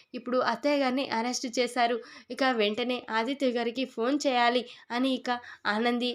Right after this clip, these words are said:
ఆదిత్యకి ఫోన్ చేస్తుంది. అప్పుడే ఆదిత్య ఆఫీస్ నుంచి ఇంటికి వస్తాడు. "ఏంటి ఆనంది,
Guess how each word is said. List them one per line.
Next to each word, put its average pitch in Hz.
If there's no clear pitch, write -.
ఆదిత్యకి 277
ఫోన్ 247
చేస్తుంది. 254
అప్పుడే 254
ఆదిత్య 240
ఆఫీస్ 330
నుంచి 254
ఇంటికి 240
వస్తాడు. 247
"ఏంటి 233
ఆనంది, 233